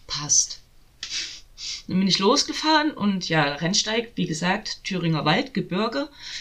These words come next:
Ich komme an und es fängt so ganz leicht an zu schneien. Und ich denke mir, oh, schön, naja, hast ja zum Glück noch ein paar Jogginghosen mit. <laughs> Die ziehst du halt einfach unter deine kurzen Hosen. Wenn's richtig knackig wird,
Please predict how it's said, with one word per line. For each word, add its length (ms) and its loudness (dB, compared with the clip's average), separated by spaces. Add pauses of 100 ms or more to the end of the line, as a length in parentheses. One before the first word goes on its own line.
(160)
Ich 140 -4
komme 280 4
an 160 2
und 60 4
es 100 2
fängt 180 2
so 100 0
ganz 360 2
leicht 420 2
an 120 2
zu 160 -2
schneien. 560 0 (260)
Und 80 -10 (640)
ich 140 0
denke 180 -6
mir, 120 -16
oh, 180 -14 (120)
schön, 500 0
naja, 420 0 (680)
hast 260 0
ja 80 -6
zum 180 2
Glück 200 -2
noch 80 0
ein 60 6
paar 120 2
Jogginghosen 760 6
mit. 140 4 (120)
<laughs> 80 6
Die 120 2
ziehst 300 2
du 80 0
halt 120 0
einfach 260 0
unter 200 2
deine 200 4
kurzen 380 0
Hosen. 380 2
Wenn's 180 2
richtig 380 0
knackig 420 -2
wird, 180 -6